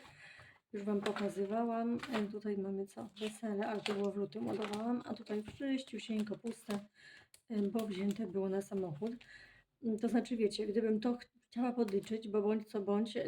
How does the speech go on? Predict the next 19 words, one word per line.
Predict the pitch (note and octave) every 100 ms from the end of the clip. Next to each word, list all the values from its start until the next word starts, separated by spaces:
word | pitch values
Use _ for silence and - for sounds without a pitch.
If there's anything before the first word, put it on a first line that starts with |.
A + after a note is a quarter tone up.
| G3+
te | G#3+
pieniądze, | A3+ A3 G#3+ G#3 G#3+
mm, | G#3 G#3+ A3 G#3 G#3 G3+ G3+
jakby | G3+ G3 G#3
odłożyłam | - G3 G3 G#3 D#4 F3+ F3+
w | G3
mi-, | G3+ G3
w | F3+
marcu, | G3+ F#3 E3+ - A#3 - _ - - _ _ A#3
e, | A3 G#3+ G#3 G#3 G#3+ G#3+
więc, | A3 A3+ - -
no, | - - G#3+ -
byłoby | G#3+ G#3+ G#3 A3
tego | A3+ A3
sporo, | - - C#4 G#3 G#3
ponad | A3 G#3+ G#3
dwa | G#3 G#3+
tysiące | G#3+ G#3 F#3 G3
tutaj, | - - G#3 B3+